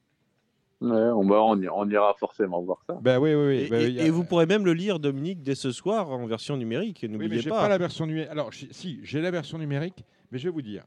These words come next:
Speaker 2: j'ai la version numérique et j'en ai pas parlé à Sébastien Darras. Je le regrette. J'ai la version, euh, numérique que je lis sur Caféine, qui est un, un, un kiosque
Speaker 3: Que vous avez
Speaker 2: numérique.
Speaker 3: le len-, que vous avez donc
Speaker 2: Euh,
Speaker 3: le lendemain matin.
Speaker 2: je l'ai le lendemain matin, malheureusement. Je suis pas à la pointe de l'information sur ce coup-là,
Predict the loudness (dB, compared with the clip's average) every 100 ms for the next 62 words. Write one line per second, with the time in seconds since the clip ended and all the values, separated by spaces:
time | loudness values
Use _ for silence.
0 | _ -4 -4 -4 -6 -8 -6 -4 -4 -6
1 | -8 -8 -6 -4 -2 -2 -2 -2 -2 -2
2 | -6 -8 -12 -18 -8 -2 0 0 0 -2
3 | -4 -20 -18 -20 _ -2 2 4 2 -2
4 | -2 2 2 4 2 0 -2 -2 -4 0
5 | 0 0 0 2 4 4 4 2 2 0
6 | -2 -4 _ _ -16 -10 -6 -2 0 0
7 | 0 -2 -6 -12 _ -20 -20 -20 _ _
8 | -10 -8 -6 -6 -6 -6 -8 -10 -10 -12
9 | -14 -8 -6 -6 -6 -4 -2 0 0 0
10 | -2 -4 -10 _ -20 -10 -6 -4 -4 -2
11 | -2 -2 -4 -6 -8 -10 -16 _ -4 0
12 | 2 4 4 4 2 0 -2 -2 -4 -4
13 | -2 -2 -4 -6 -8 -8 -10 -4 -2 2
14 | 0 0 -4 -4 -8 -8 -10 -12 -12 -12
15 | -10 -2 -2 -2